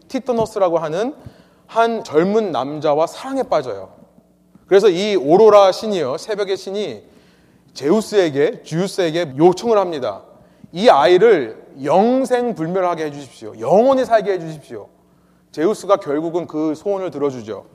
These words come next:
그런데 어떻게 들어주는 줄 아세요? 얘가요, 그 어린 아-, 소년의 모습으로 평생 안 죽는 게 아니라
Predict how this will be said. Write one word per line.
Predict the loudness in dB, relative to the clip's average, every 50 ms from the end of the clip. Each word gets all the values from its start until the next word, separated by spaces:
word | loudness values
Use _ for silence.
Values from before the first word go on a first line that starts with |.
| _ _ _ _ _ _ _
그런데 | -4 0 2 4 2
어떻게 | 2 2 0 -4 -4 -4 -4 0 0 0 0 0 -4 -6 -8
들어주는 | -4 -4 -4 -2 -2 -4 -8 -6 -4
줄 | -4 -4
아세요? | -4 -4 -6 -10 -12 -12 -12 -14 -16 _ _ _ _ _ _ _ _ _ -4 -2
얘가요, | 0 2 4 4 4 4 2 0 -2 -2
그 | 0 2 4 6 6 6 4 2 -2 -10 -20 -20 -20 -20 -14 -8
어린 | 0 2 4 4 4 4 2 -2 -4 -4
아-, | -4 -2 -2 -2
소년의 | -4 -4 -6 -4 -2 0 0 0 0 0
모습으로 | 0 -2 -4 -4 -6 -8 -4 0 2 2 4 4 4 2 0 -4 -8 -16 -20 -20 -20 _ _ _ _ _ _
평생 | -10 -6 -4 -4 -2 -4 -4 -6 -6
안 | -6 -8 -8
죽는 | -8 -8 -8 -8 -8
게 | -6 -6
아니라 | -6 -6 -6 -4 -4 -4 -4 -4 -8 -12